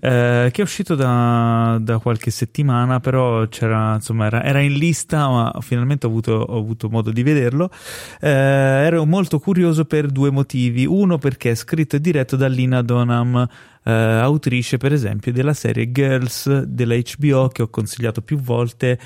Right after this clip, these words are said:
serie alla quale dobbiamo, ad esempio, Adam Driver, che, che è venuto fuori da lì, ha avuto il suo, diciamo, breakout,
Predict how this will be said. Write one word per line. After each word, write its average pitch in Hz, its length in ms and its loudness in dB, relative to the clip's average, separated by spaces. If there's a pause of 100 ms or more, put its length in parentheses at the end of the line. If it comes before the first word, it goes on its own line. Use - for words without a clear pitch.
(320)
serie 113 520 -2
alla 110 260 -2
quale 110 280 -2
dobbiamo, 107 520 0
ad 110 100 0
esempio, 107 480 -2
Adam 101 240 -2
Driver, 110 500 0 (380)
che, 101 240 -2 (260)
che 107 140 -4
è 104 40 -2
venuto 101 320 -4
fuori 107 260 -4
da 107 120 -2
lì, 117 160 0
ha 101 40 -2
avuto 101 240 -4
il 104 60 -6
suo, - 200 -8
diciamo, 101 300 -4
breakout, 107 720 -4